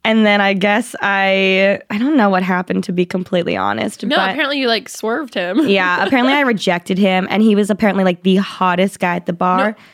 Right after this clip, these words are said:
Speaker 2: No, literally, all I hear from the friends that went with her was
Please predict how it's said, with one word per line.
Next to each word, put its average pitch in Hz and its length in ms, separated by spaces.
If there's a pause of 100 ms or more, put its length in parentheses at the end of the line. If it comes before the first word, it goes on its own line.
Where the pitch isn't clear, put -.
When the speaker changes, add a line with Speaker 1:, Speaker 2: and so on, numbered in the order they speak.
Speaker 2:
No, - 60 (140)
literally, 285 1000 (160)
all 226 180
I 254 180
hear 220 400
from 208 540 (100)
the 214 140
friends 202 300
that 214 140
went 175 160
with 220 140
her 233 340
was 190 460